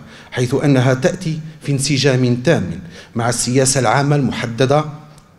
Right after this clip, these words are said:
للقطاع السياحي في الجزائر، وضمن نفس المنظور الذي التزم به السيد رئيس الجمهورية عبد المجيد تبون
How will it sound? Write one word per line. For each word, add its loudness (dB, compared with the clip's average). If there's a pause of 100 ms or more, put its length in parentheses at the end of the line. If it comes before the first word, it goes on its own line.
(460)
للقطاع 2
السياحي -4
في -16
الجزائر، -2 (280)
وضمن 0
نفس -4
المنظور 0 (180)
الذي 0
التزم 0
به -2
السيد -2
رئيس -4
الجمهورية 2
عبد 0
المجيد 0
تبون 2